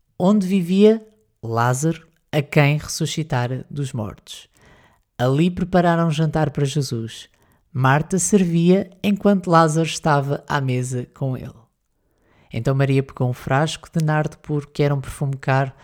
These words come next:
derramou sobre os pés de Jesus e os enxugou com os seus cabelos, e a casa encheu-se com a fragrância do perfume." Eu só,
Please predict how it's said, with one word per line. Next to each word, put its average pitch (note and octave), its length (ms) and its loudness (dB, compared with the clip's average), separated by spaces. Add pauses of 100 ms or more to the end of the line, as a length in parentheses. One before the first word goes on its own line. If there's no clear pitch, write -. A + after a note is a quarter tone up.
(280)
derramou E3 460 0
sobre E3+ 220 -2
os D3+ 100 -8
pés D#3 220 0
de C#3+ 80 -8
Jesus D3 420 -2
e D3+ 60 -4
os C3+ 120 -4
enxugou C#3 460 -4
com C3+ 120 -8
os B2 100 -6
seus B2 180 -6
cabelos, A2+ 440 -4
e B2+ 60 -2
a B2 40 -4
casa C3 340 -4
encheu-se A#2+ 400 -8
com - 80 -12
a B2 60 -8
fragrância A#2+ 500 -8
do B2+ 80 -10
perfume." - 460 -10 (1400)
Eu D#3 120 0
só, F3+ 200 0